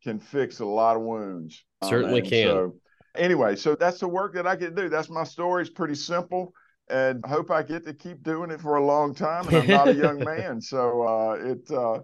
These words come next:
Speaker 1: uh, but I enjoy it.
Speaker 2: Well, Richard, you look like you could do this for at least thirty-eight more years.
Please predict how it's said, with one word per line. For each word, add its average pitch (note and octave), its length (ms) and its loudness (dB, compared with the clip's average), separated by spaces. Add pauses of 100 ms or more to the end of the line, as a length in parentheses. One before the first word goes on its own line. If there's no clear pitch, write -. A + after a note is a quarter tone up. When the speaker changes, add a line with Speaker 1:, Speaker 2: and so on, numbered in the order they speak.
Speaker 1:
uh, B2 100 -4
but B2+ 260 -2
I C#3 140 0
enjoy A2+ 420 -4
it. - 60 -14 (160)
Speaker 2:
Well, D3 100 6
Richard, G3 380 6
you D3+ 100 6
look E3+ 160 4
like E3 160 4
you D3 80 0
could C3 140 -2
do C#3+ 80 0
this C#3 180 0
for A#2+ 140 -4
at G2+ 80 -6
least B2+ 320 -4
thirty-eight G#2 420 -4
more F#2+ 180 -6
years. C2+ 420 -12